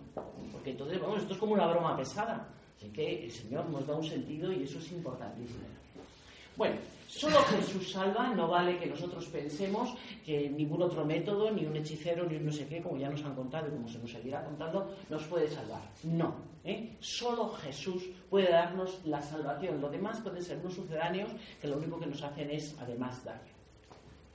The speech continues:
¿Por qué? Vamos a ver. Volvemos para atrás, que esto otra vez ha vuelto a correr muchísimo. Se ha puesto súper contento. A ver. Mira, en primer lugar, porque es el único que tiene poder.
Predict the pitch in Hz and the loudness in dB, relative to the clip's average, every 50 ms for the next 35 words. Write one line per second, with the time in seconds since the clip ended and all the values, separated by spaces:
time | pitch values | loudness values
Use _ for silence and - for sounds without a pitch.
0 | - - - - - - - - 202 202 196 - 220 214 202 - 123 131 127 123 | -20 -20 -18 -18 -18 -18 -2 2 2 2 2 2 0 0 0 0 -2 -4 -6 -6
1 | 123 127 123 - - - - - - - - - - - - - - - - - | -6 -6 -6 -8 -12 -16 -18 -20 -20 -20 -20 -20 -20 -20 -20 -20 -20 -18 -14 -8
2 | 139 151 180 185 165 151 151 156 151 151 185 202 220 - - - 170 156 - 170 | -4 -2 0 2 2 0 0 0 0 2 4 4 4 4 2 0 -4 -4 -4 -4
3 | 160 147 151 156 151 151 151 143 147 147 - 151 143 - 160 151 151 147 147 139 | -4 -2 -2 -2 -2 -2 0 0 0 0 0 0 0 0 0 -2 -2 -2 -2 -4
4 | 147 143 - - - 220 - - - - 247 - - - - - - - - - | -4 -4 -4 -4 -6 -6 -6 -4 -4 -4 -4 -4 -6 -8 -10 -10 -12 -12 -12 -12
5 | - - - - - - - - - - 135 151 165 160 160 160 165 143 139 127 | -14 -14 -16 -18 -20 -20 -20 -12 -6 -4 -2 -2 -2 -2 -2 -2 -2 0 0 0
6 | - 135 135 - 185 - - - - - - - - - - - 139 127 117 117 | 0 0 0 0 0 -2 -2 -4 -6 -6 -6 -8 -8 -8 -8 -6 -4 -4 -4 -4
7 | - - - - - - - - - - - - 170 170 160 - 180 160 160 196 | -6 -8 -12 -16 -16 -18 -20 -18 -18 -18 -8 -4 0 2 2 4 4 4 4 4
8 | 226 254 277 277 254 247 277 277 - 226 - - 240 240 233 220 233 233 233 226 | 4 4 4 4 4 4 4 4 2 2 2 2 2 4 4 4 4 4 4 2
9 | 214 - 175 - 170 170 - 143 120 120 131 | 2 2 0 2 2 2 2 2 0 -2 -4